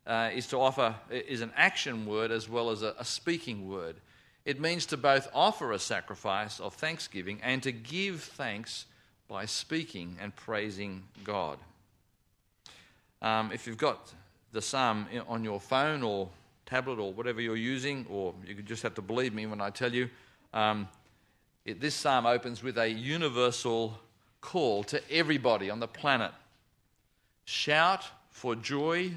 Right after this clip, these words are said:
to the Lord, all the earth." It's a gospel call, actually, an evangelistic summons to your neighbours and your extended family members and to the folk at school or at work, in your workplace,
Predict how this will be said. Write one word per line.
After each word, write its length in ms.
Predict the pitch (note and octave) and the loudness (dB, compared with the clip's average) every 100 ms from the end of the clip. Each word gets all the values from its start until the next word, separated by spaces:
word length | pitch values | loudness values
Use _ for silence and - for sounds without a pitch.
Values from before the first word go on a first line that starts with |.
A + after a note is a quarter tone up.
| - | -8
to 100 | F3 | -6
the 140 | E3 | -4
Lord, 560 | E3 A2 F#2 F2+ G#2 A#2 - - _ _ | -2 -2 -4 -2 -2 -4 -12 -20 _ _
all 380 | D3+ F3+ C#3+ B2 | 6 8 8 6
the 160 | C3+ | 2
earth." 360 | D#3 B2+ F2 - - _ _ _ _ _ _ _ _ _ _ _ _ | 2 2 -2 -12 -20 _ _ _ _ _ _ _ _ _ _ _ _
It's 160 | D#3 D3+ | -4 -2
a 40 | |
gospel 460 | D#3+ A#3 G#3+ - A#2 | 4 6 6 2 -4
call, 380 | - B2+ F2+ - | -4 -4 -2 2
actually, 460 | D3+ - G2+ E3 C4 - _ _ _ _ - | 0 2 2 2 0 -12 _ _ _ _ -2
an 100 | D#3 | 4
evangelistic 720 | D3+ E3 D3 E3+ G#3+ A3+ F3+ | 6 6 4 2 0 -2 -4
summons 440 | - B2 A2 D#3 | 0 0 0 -6
to 100 | - | -6
your 260 | G#2 B2 F3 | 0 2 4
neighbours 500 | D3+ D3 D#3+ F#3 B2 | 6 4 4 -2 -4
and 220 | G2 F2+ - - - | -8 -10 -14 -20 -8
your 160 | B2 D#3 | 0 2
extended 420 | D3+ - D3+ D3+ | 2 0 0 -2
family 380 | - C#3 C#3+ C#3 | 0 0 0 -2
members 520 | B2+ C3 C3+ C#3 A#2 | -2 0 0 -2 -4
and 180 | G2+ F2+ - _ _ _ _ | -8 -8 -16 _ _ _ _
to 100 | - | -10
the 100 | G#2+ | -8
folk 300 | - D3 C#3+ | 2 4 4
at 80 | C#3 | -2
school 680 | - - C3 B2+ C3+ C3+ A2+ | -6 -4 -2 0 0 0 -2
or 100 | G2+ | -4
at 60 | |
work, 280 | F2+ A2 B2 | -2 0 0
in 60 | A2+ | 0
your 140 | A2+ | 0
workplace, 760 | A2+ A#2 - A#2 A2+ A2+ - | 2 0 0 -2 -2 -4 -10